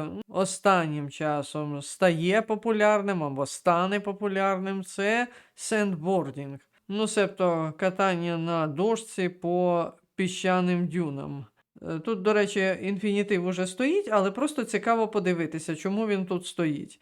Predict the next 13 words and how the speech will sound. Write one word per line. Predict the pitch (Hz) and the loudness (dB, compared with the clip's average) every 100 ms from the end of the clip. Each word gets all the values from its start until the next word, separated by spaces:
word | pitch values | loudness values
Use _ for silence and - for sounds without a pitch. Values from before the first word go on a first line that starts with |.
| _ | _
Все | - 226 | -4 -2
тому, | 220 214 214 | 0 0 0
що | 208 208 | -2 -4
в | 196 | 0
нас | 196 185 | -2 -2
слово | - 190 185 | -4 -2 -2
sport, | 185 - - 277 349 349 - - _ - | -4 -8 -2 0 0 -4 -16 -20 _ -6
а | 160 | -4
далі | 165 269 349 214 | 0 2 2 2
оце | 185 185 202 | 2 0 -2
to | 185 190 | -2 -4
become | 165 185 208 170 151 | -4 -4 0 0 -2
popular, | 180 302 311 165 151 160 139 | -2 -2 -2 -4 -4 -6 -10